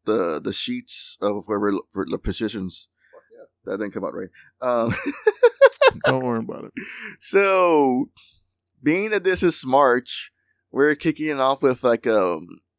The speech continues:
Speaker 1: oh,
Speaker 2: It's
Speaker 1: with
Speaker 2: a
Speaker 1: a s-,
Speaker 2: fucking interesting movie.
Speaker 1: with a Saint Patty's Day movie.
Speaker 2: <laughs>
Speaker 1: Ah. That is my worst Irish impression. Scottish.
Speaker 2: <laughs>
Speaker 1: Is it, it? It's Scottish. It's Irish, right?
Speaker 2: It's Irish. It's
Speaker 1: Irish.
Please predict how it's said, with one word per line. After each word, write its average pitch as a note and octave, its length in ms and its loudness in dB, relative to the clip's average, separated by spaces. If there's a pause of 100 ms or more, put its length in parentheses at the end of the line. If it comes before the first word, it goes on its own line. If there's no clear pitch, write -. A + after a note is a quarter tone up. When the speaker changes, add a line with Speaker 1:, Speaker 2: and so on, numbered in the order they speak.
(760)
Speaker 1:
oh, F#3 320 4
Speaker 2:
It's F#3+ 80 0
Speaker 1:
with F#3 120 2
Speaker 2:
a F3+ 40 4
Speaker 1:
a - 20 4
s-, - 160 0
Speaker 2:
fucking F3 160 -8
interesting E3 560 -8
movie. F#3+ 360 -4
Speaker 1:
with D3 180 4
a D3 60 2
Saint F#3 280 -2
Patty's C3+ 400 0
Day D#3+ 240 2 (100)
movie. C3 500 2
Speaker 2:
<laughs> - 60 -10
Speaker 1:
Ah. - 640 -2 (360)
That - 140 0
is C3 160 0
my A#2+ 220 2
worst G#2+ 480 0
Irish G2+ 340 -2
impression. F#2+ 460 -6 (160)
Scottish. - 640 -4 (340)
Speaker 2:
<laughs> - 340 -20
Speaker 1:
Is D3 180 4
it, - 160 -2
it? D#3 200 4
It's C#3+ 160 -4
Scottish. C3+ 420 2
It's C3+ 140 -6
Irish, C3+ 320 2
right? A#2 220 2
Speaker 2:
It's - 320 -18
Irish. A#2 380 -10
It's - 80 -14
Speaker 1:
Irish. F#2+ 300 -2